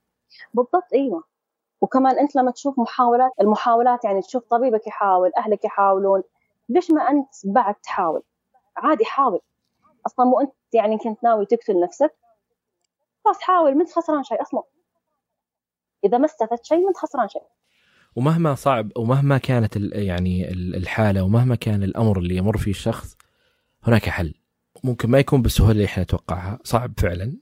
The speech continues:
Speaker 2: أنا ممكن أمر على مستشفى، مستشفيين، ثلاث، أربع، خمس مستشفيات. أنا ممكن أمر على عشر أدوية.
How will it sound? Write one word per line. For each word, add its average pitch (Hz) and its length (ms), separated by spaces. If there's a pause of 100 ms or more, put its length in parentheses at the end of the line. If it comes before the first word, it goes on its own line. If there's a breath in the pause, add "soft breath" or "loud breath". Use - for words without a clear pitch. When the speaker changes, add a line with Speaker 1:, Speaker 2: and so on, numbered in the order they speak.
(120)
Speaker 2:
أنا 101 180
ممكن 107 280
أمر 101 240
على 92 160
مستشفى، - 360
مستشفيين، 95 460
ثلاث، 92 300
أربع، 98 260
خمس 131 260
مستشفيات. 90 540 (540 soft breath)
أنا 110 140
ممكن 117 280
أمر 110 200
على 101 200
عشر 101 360
أدوية. 87 420